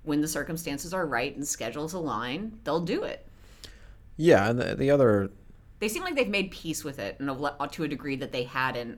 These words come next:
Speaker 1: like, a decade ago, say.
Speaker 2: Yeah, and, and Gillian, too, is, is obviously a, a very feminist and vocal supporter of equality, uh, especially when it comes to equal pay. Uh,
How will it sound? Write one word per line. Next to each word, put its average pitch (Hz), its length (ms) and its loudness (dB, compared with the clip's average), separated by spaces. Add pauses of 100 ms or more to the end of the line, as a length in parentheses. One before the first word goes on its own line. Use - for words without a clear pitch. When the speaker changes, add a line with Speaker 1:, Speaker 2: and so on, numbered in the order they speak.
(140)
Speaker 1:
like, - 320 -6
a 139 80 -2
decade 120 360 -8
ago, - 220 -10
say. - 320 -12 (160)
Speaker 2:
Yeah, 87 360 -2
and, 113 220 -2
and 113 280 0 (680)
Gillian, 127 360 2
too, 104 260 2
is, 95 320 -2
is 104 180 -6
obviously 90 420 -4
a, 90 120 -4 (200)
a 107 100 -6
very 92 280 -2
feminist 90 640 -6
and 92 380 -8 (520)
vocal 104 280 2
supporter 92 500 2
of 90 100 -2
equality, 90 600 -2 (120)
uh, 87 300 -4
especially 90 400 -4
when 87 80 -4
it 78 60 -8
comes 87 180 -6
to 87 80 -8
equal - 200 -8
pay. 135 420 4 (380)
Uh, 90 320 -2